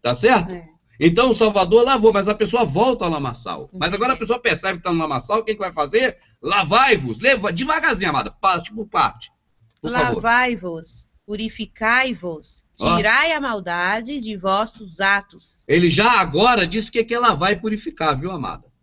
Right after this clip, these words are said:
Speaker 1: Você lava, você tira essas coisas que você aprendeu tudo,
Speaker 2: Uhum.
Speaker 1: tá certo? Purifica a mente, deixa ela pura, sem contaminação.
Speaker 2: Correto.
Speaker 1: O que que é algo puro? É algo que não está
Speaker 2: Contaminado.
Speaker 1: contaminado. Mas o sistema religioso contaminou a mente de todo mundo.
Speaker 2: Sim.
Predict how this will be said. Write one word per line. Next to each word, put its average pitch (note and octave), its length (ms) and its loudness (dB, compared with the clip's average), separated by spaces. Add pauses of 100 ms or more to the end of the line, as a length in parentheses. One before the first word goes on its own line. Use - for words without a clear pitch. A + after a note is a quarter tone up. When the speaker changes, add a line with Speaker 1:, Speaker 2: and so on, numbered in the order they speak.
(100)
Speaker 1:
Você D3+ 300 0
lava, C#3+ 680 2
você F3 340 2
tira C4 500 0
essas F#3+ 260 0
coisas F3+ 240 0
que E3+ 80 -6
você D#3+ 180 0
aprendeu C#3+ 420 -2
tudo, A2 460 -6 (220)
Speaker 2:
Uhum. G3+ 380 -14
Speaker 1:
tá - 140 0
certo? A3 380 0 (100)
Purifica A3+ 840 0
a B2+ 40 -2
mente, B2 340 -2
deixa D3 200 -6
ela F3+ 120 0
pura, F#3 440 -4
sem C4 340 -2
contaminação. D3+ 1080 -6
Speaker 2:
Correto. F#3 460 -2
Speaker 1:
O D#3+ 40 4
que D4+ 140 -2
que A3+ 100 0
é - 20 6
algo G#3 240 4
puro? C3 280 -4
É C3 40 0
algo E3+ 260 -2
que - 80 -8
não E3+ 80 2
está G3+ 400 0 (260)
Speaker 2:
Contaminado. A#3 560 -2
Speaker 1:
contaminado. D#3+ 560 0
Mas D#3 120 0
o - 20 2
sistema F3+ 220 -2
religioso E3+ 260 -2
contaminou F3+ 460 -2
a D#3 40 0
mente E3 180 0
de E3+ 60 -8
todo G3 160 -6
mundo. F3+ 440 -2
Speaker 2:
Sim. C#4+ 320 -4